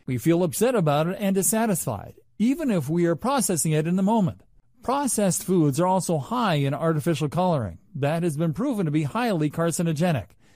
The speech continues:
When we are eating foods that have fixed coloring in it, we are essentially swallowing dye. Would you want to eat hair dye? Not really. But these types of chemicals are what are used in your food. They stay in your body and do not come out.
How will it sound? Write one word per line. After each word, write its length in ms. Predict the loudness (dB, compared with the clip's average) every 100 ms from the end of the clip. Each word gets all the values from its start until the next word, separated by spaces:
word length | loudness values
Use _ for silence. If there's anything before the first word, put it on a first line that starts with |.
| _ _ _ -4
When 260 | 0 2 2
we 200 | 0 -2
are 120 | -2
eating 280 | 0 0 2
foods 420 | 4 4 4 0
that 120 | 0
have 200 | 0 0
fixed 300 | -2 -2 -2
coloring 360 | 0 2 2 2
in 140 | 0
it, 220 | -2 -8 _ -6
we 160 | 0 2
are 80 | 2
essentially 640 | 2 0 0 -2 -2 -2
swallowing 680 | -6 -4 0 2 2 2 2
dye. 440 | 2 2 0 -4 -10 -20 -20 -20 -2
Would 160 | 0 2
you 120 | 2
want 340 | 2 2 0
to 160 | -2 -2
eat 240 | 0 0
hair 220 | 2 2
dye? 340 | 2 2 -2 -6 -14 _ _ -10
Not 420 | -6 -2 0 0
really. 360 | 2 0 -2 -10 _ -20 -20 _ _ -2
But 100 | 0
these 300 | 0 -2 -2
types 260 | -2 0 0
of 120 | 0
chemicals 540 | 0 2 0 -2 -2
are 120 | 0
what 180 | 2 2
are 80 | 2
used 420 | 0 0 0 2
in 100 | 2
your 120 | 2
food. 400 | 0 0 0 -2 -8 _ _ _
They 160 | 0 0
stay 340 | 0 -2 -2
in 80 | 0
your 120 | 0
body 500 | 2 2 2 0 -4 -4
and 200 | -2 2
do 100 | 2
not 260 | 2 2
come 140 | 2 4
out. 300 | 4 0